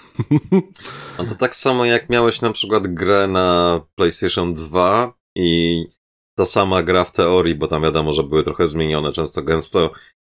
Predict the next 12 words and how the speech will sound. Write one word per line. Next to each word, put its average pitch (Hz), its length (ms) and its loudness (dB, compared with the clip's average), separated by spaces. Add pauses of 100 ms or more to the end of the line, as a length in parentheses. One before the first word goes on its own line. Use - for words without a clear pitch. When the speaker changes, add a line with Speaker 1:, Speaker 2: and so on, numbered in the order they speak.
Speaker 2:
była 85 220 2
na 80 120 2
P 85 180 2
S 80 80 0
trzy - 220 -2
albo 76 480 2 (340)
trzysta - 280 -4
sześćdziesiąt, 78 600 -2
tak 73 140 -2
na 76 60 -2
przykład 73 200 -4
Batman 73 680 -2